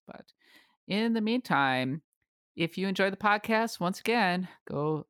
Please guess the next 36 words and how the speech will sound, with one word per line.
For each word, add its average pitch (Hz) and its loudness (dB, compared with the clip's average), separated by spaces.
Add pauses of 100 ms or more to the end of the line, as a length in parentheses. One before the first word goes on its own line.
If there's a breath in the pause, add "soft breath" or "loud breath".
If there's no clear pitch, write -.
leave 147 -2
us 151 -4
a - -2
review 151 0
on 123 0
the 127 -4
podcatcher 135 -2
of 147 -2
your 151 -4
choice 208 0
and 185 -2
also 151 0
follow 123 0
us 131 -2
on 131 -4
all 131 0
of 143 -2
the 151 0
social 165 0
media 185 0
platforms. 180 2 (420 loud breath)
I'm 131 -2
on 135 -2
Twitter 139 0
at 143 2
the 151 0
underscore 147 -2
catbot. 139 -2
Nadia 202 -2
is 190 -6
at 208 -2
Nadia 147 -2
Oxford. 151 -4
And - -2
of 147 -8
course, 143 -6